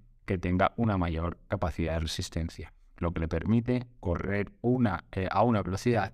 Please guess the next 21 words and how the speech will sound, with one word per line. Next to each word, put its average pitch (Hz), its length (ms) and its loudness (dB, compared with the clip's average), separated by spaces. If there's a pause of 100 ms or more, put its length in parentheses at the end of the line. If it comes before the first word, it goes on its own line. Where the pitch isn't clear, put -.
(140)
más 113 320 2
alta 101 400 -2
antes 95 460 -4 (460)
de 92 400 -2
fatigarse. 80 840 -4 (760)
Y 101 160 4
ahora 87 260 4
sí, - 160 -10 (280)
visto 113 420 0
esto 90 460 -2 (100)
y 110 160 2
rezando 98 680 0
<laughs> 117 60 -6
por 98 220 -4
no 104 100 4
haberos 95 380 0
hecho 90 320 -4
la 82 180 -4
picha 92 240 -4
un 85 80 -2
lío, 95 300 -2